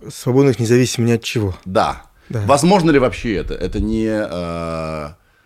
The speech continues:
Speaker 2: а, некрасивые или просто слова. Возможно, независящих ни от чего людей в принципе не может быть, потому что мы не так устроены. А может быть, это и д-, достигаемо.
Speaker 1: Нет, это единственное, что возможно. То есть, если человек,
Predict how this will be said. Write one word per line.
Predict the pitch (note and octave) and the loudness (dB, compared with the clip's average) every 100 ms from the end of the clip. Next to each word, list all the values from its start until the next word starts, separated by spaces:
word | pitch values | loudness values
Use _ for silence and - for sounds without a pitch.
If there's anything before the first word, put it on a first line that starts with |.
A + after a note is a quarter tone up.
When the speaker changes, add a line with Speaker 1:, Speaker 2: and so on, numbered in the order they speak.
| _ _ _ _ _ | _ _ _ _ _
Speaker 2:
а, | C#2+ D#2 D#2 D2+ D2 D2 C#2+ C2+ G#1 | -10 -6 -4 -4 -6 -8 -8 -10 -10
некрасивые | D2 F#2+ F#2+ A2 G#2+ C#3+ B2+ A2 | -6 -6 -4 -6 -4 0 2 4
или | F#2+ | 2
просто | F#2+ G2 F2+ | 0 -4 -6
слова. | E2+ G#2 G#2+ D#2+ | -6 -2 0 0
Возможно, | D#2 F#2 F2+ D#2+ C#2+ F2 | 0 -2 -4 -6 -10 -6
независящих | G2+ G#2+ G2+ G#2+ G#2+ - E2 E2+ F2 | -2 -2 0 0 -2 -8 -12 -14 -8
ни | F2+ F#2 | -6 -6
от | |
чего | F2+ - F2+ E2+ | -8 -10 -8 -6
людей | F2 F2 F#2+ | -6 -4 -4
в | - | -6
принципе | - G#2+ F#2+ - D2+ | -6 -6 -6 -8 -6
не | C#2+ | -6
может | C#2 C#2 | -6 -8
быть, | B1+ B1+ | -12 -16
потому | - D2+ | -14 -14
что | D2 D2+ | -12 -10
мы | E2 | -8
не | D#2 F2 | -6 -6
так | D#2+ - | -8 -8
устроены. | - - D2+ A1 G1+ - _ | -12 -10 -10 -8 -12 -18 _
А | D#2 | -6
может | F2+ G#2+ | -4 -4
быть, | E2 E2 | -8 -12
это | D2 C#2 | -12 -12
и | - E2 D2 - - _ _ _ _ _ _ _ _ - D#2 | -10 -10 -10 -14 -20 _ _ _ _ _ _ _ _ -16 -8
д-, | F2+ | -6
достигаемо. | G2+ C3+ C3+ D#2 C#2 B1+ | 0 4 4 4 -2 -10
Speaker 1:
Нет, | - - | -16 -6
это | C#3 B2 | -4 -2
единственное, | G#2+ A#2+ C3+ C#3 D#3 D3+ - - A2 | -2 -2 0 2 4 4 0 -4 -4
что | G2+ - | -4 -4
возможно. | G2+ G#2 G2+ - C3 - _ _ _ | -4 -2 -6 -8 -16 -18 _ _ _
То | - | -4
есть, | A2+ | -2
если | A#2 A#2 | -2 -4
человек, | A2 B2 B2 C3 - - | 0 4 6 4 2 -12